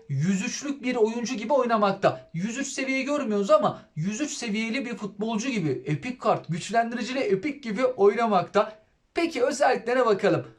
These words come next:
Ofansif orta saha kartına sahip, on numara oyun tarzına, yani oyundaki adıyla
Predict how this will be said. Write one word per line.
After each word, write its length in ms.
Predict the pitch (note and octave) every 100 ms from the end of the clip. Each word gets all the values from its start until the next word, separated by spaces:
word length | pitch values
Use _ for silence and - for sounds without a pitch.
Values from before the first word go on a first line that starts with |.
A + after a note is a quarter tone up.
| _
Ofansif 500 | B3 C4 C#4+ C#4+ D4
orta 220 | C4+ C4+
saha 360 | C#4 B3+ G3 - _ _
kartına 440 | G#3 F#3+ F#3 F3+
sahip, 460 | F3 F3 F#3 - -
on 300 | F#3 B3 C#4
numara 240 | C#4 C4 B3+
oyun 200 | B3+ G#3+
tarzına, 400 | A#3 G#3+ G3 F3+
yani 200 | A3 G#3+
oyundaki 520 | G#3+ B3 B3+ - C#4+
adıyla 520 | C4+ C4 G3+ - -